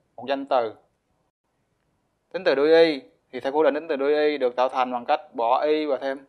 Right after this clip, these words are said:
kunai desu. Kono hon wa omoshiroi kunai desu. Tính từ, tính từ đuôi y chúng ta là omoshiroi và chúng ta bỏ ro, bỏ y thêm kunai thành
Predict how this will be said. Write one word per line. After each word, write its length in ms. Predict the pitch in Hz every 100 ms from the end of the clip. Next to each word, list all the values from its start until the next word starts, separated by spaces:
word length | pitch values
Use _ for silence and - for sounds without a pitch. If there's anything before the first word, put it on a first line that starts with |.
| _
kunai 360 | - 117 131 120
desu. 260 | 113 - - _ _ _ _ _ _ _ _ _ _ _ _ _
Kono 220 | - 143 165
hon 220 | 180 175
wa 340 | 175 170 131 - -
omoshiroi 540 | 123 147 - 160 156
kunai 420 | 156 131 135 139
desu. 240 | 127 110 - _ - _ _ _ _ _ _ _
Tính 140 | 175 170
từ, 300 | 147 131 139
tính 120 | 160
từ 100 | 151
đuôi 120 | 143
y 120 | 147
chúng 140 | 151 165
ta 140 | 151
là 220 | 139 123
omoshiroi 680 | - 123 262 147 139 135 123 - - _ _
và 120 | 120
chúng 160 | 143
ta 120 | 147 143
bỏ 220 | 120 131
ro, 300 | 143 147 147 135 _
bỏ 140 | 117 127
y 240 | 151 147
thêm 180 | 147 139
kunai 380 | 123 117 127 127
thành 220 | 123